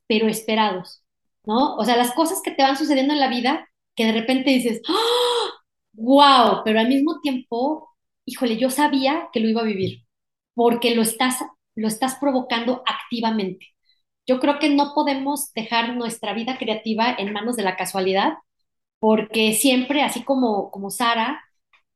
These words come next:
siempre tienes tú la oportunidad de tomar las oportunidades que te llegan, ¿no? Siempre y cuando estén enfocadas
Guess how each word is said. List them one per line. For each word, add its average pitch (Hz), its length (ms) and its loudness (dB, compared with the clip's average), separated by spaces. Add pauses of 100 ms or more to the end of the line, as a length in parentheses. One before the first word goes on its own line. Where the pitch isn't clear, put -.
(140)
siempre 277 440 0
tienes 285 320 -2
tú 277 120 0
la 262 80 4
oportunidad 214 600 -2 (160)
de 196 240 -6
tomar 220 340 0
las 254 240 2
oportunidades 190 580 -6
que - 100 -16
te 165 140 -6
llegan, 160 320 -6 (540)
¿no? 185 220 -6
Siempre 240 360 -2
y 269 60 -10
cuando 233 260 0
estén 247 400 -4
enfocadas 220 1000 -4